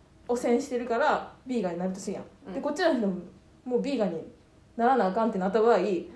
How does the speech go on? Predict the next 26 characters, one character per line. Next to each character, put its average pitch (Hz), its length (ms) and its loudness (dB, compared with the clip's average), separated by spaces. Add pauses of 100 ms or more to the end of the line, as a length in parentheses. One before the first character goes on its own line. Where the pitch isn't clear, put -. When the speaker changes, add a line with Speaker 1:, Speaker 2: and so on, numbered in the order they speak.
(140)
Speaker 1:
こ 392 80 -2
の 571 100 8
人 415 140 6
ら 214 80 10
は 202 320 6
も 240 140 0
と 330 100 -2
も 311 80 0
と 294 100 -2
五 226 120 4
せ-、 - 240 0
五 233 80 -4
パ 277 140 6
ー 294 80 2
セ 466 80 4
ン 359 40 2
ト 262 80 -2
し - 140 -4
か 190 200 2 (320)
や - 140 0
っ 170 60 -4
て 294 100 -4
な 220 80 0
い 175 80 -4
の 170 60 -4
に、 185 360 -4